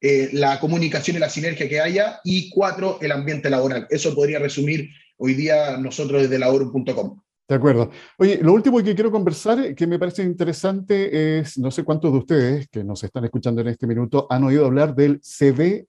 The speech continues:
Speaker 2: anónimo, que es el currículum vitae, o el C V ciego, eh,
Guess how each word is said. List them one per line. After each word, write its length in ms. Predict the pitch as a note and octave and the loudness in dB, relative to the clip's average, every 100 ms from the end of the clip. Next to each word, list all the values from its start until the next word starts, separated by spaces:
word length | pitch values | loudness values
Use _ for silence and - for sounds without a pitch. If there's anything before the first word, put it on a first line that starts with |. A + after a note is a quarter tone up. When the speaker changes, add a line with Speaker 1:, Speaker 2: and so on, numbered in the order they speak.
| - | -6
Speaker 2:
anónimo, 760 | C3+ D#3 G#3 G3 G3+ G#3+ G#3+ _ | -4 -2 -2 -2 -4 -4 -8 _
que 80 | - | -6
es 100 | - | -4
el 100 | - | -2
currículum 380 | B2 A2+ B2+ A#2+ | 0 0 0 0
vitae, 380 | C3 B2+ C3 - - _ | 0 0 -2 -6 -20 _
o 160 | - C3+ | 2 4
el 80 | B2+ | 4
C 160 | C#3+ | 2
V 320 | C#3 E3+ - - | 2 2 0 -12
ciego, 640 | - - F3 G#2+ G2 - _ - _ | -6 4 4 4 -2 -8 _ -20 _
eh, 480 | A#2+ A#2 A#2 A2+ | 2 4 6 4